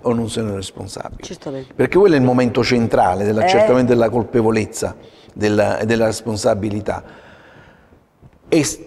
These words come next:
Speaker 1: io non voglio, come dire, tenere a bagnomaria per tanto tempo le persone. Voglio che, che, che, come dire, eh, vedano la propria sorte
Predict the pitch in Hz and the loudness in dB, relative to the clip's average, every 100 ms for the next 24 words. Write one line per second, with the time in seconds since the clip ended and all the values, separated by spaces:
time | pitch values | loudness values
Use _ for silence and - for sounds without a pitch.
0 | - 185 147 120 131 156 147 165 135 107 | -4 2 2 2 2 0 2 4 4 4
1 | 104 80 - - - - - 110 120 117 | 2 0 -6 -14 -18 -20 -8 -2 0 2
2 | 110 104 123 135 120 110 120 123 123 120 | 0 0 2 4 2 2 0 2 2 2
3 | 120 123 107 104 131 107 110 104 98 104 | 2 2 2 0 -2 -2 -2 -2 0 -2
4 | 101 95 - 90 104 190 165 151 143 - | -4 -6 -8 -8 -2 0 2 -2 -4 -14
5 | - 143 139 - - - - 156 143 - | -12 -10 -10 -12 -18 -4 -2 0 -2 -8
6 | - - - 165 156 143 127 - - - | -12 -20 -6 0 2 2 0 -4 -20 -20
7 | - - _ - 131 110 - - - - | -20 -20 _ -2 2 2 0 -4 -18 -20
8 | - - - 147 143 196 160 117 104 92 | -20 -20 -16 -6 2 4 4 4 0 -2
9 | - - - - - - - 120 123 170 | -8 -16 -18 -20 -20 -20 -8 -4 0 2
10 | 156 151 208 190 - 165 - - | 2 2 2 0 0 -2 -2 -10